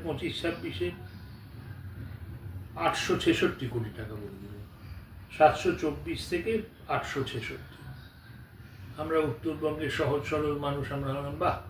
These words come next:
কত বাড়িয়েছে।" এখন কি দেখছি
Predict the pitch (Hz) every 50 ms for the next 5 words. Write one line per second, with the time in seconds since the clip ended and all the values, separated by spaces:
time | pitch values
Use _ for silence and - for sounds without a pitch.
0 | - - - - - - 143 127 - 139 135 120 120 113 110 107 104 98 101 -
1 | - - - - - - - - - - - - - - 135 135 - - 170 160
2 | 139 - - 160 151 156 151 - - - - 202